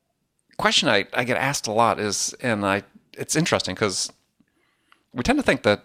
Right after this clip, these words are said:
that almost all reps are gonna be, if there's not a fit for whatever reason, that that reason usually has to do with, with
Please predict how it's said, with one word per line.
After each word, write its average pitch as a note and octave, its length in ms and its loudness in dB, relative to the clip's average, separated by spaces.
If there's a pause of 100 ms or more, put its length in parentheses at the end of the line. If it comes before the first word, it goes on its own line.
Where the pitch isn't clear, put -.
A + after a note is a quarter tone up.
that F#2 840 0 (1600)
almost B2 300 0
all B2+ 140 6
reps A2+ 260 2
are F#2+ 100 -2
gonna F#2+ 140 -2
be, E2+ 240 -8 (240)
if A#2 160 -8
there's F#2+ 420 0
not G#2+ 240 2
a G#2 60 -2
fit - 460 0
for G2 160 -2
whatever A2+ 200 4
reason, G#2 360 -4
that F#2 140 -10
that A2 140 -2
reason D3 300 -2
usually G#3+ 300 -2
has D3+ 160 -6
to - 120 -10
do A#2 140 -2
with, G2+ 280 -6 (760)
with G#2 440 0